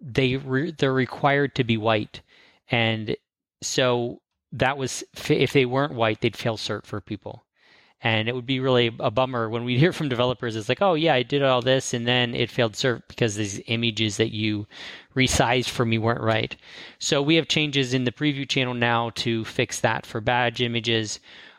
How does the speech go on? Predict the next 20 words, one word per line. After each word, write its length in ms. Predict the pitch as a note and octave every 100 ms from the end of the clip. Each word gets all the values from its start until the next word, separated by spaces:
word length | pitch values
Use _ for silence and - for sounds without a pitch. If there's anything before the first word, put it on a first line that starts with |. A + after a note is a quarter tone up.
| -
We're 160 | C3
also 240 | C3+ - E3
looking 340 | C#3 - C3
now 280 | A#2+ A2+ A#2
at, 120 | A#2
like, 220 | A2 G#2 -
image 420 | B2 A#2+ A#2 -
sizes, 640 | - G#2+ B2 C#3 E3 E3+
because 320 | D#3+ D3 C3
now 220 | A#2 B2 C3+
that 120 | C#3
you 120 | A#2+
can 180 | A#2 A#2
go 180 | A2+ A2+
to, 120 | A#2
like, 220 | G#2 G#2
three 340 | - B2+ B2+
hundred 380 | A#2+ C3 B2+ A#2
percent 580 | - A2+ C3 B2 C3+ -
of 440 | - A2+ G#2 G2+